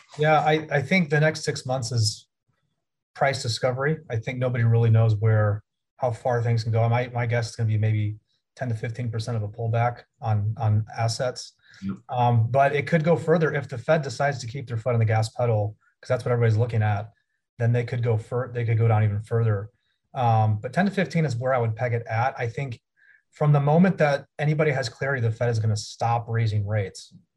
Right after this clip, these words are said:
Speaker 1: then I think there'll be another period of, is that really real? Is it, is it
Speaker 2: Yeah.
Speaker 1: true? I'll, I'll give another six months of the Fed not doing anything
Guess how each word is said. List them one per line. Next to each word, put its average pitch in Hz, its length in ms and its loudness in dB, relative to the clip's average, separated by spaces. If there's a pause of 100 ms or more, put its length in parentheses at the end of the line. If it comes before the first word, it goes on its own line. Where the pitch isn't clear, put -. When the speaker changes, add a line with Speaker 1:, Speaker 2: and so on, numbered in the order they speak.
(300)
Speaker 1:
then 120 180 -2
I 123 80 2
think 120 180 -2
there'll 117 160 2
be 113 60 6
another 120 360 4
period 110 480 0
of, 101 400 -4 (1040)
is 127 140 -2
that 120 140 -2
really 117 200 0
real? 107 360 0
Is 101 100 -6
it, 107 160 -6
is 117 140 -4
it 110 60 0
Speaker 2:
Yeah. 110 40 0 (180)
Speaker 1:
true? - 260 -2
I'll, 147 240 2
I'll 175 120 8
give 190 120 6
another 190 260 6
six - 300 0
months 151 260 4
of 151 60 -4
the 127 60 -4
Fed 139 260 0
not 156 220 2
doing 190 180 2
anything 131 440 -4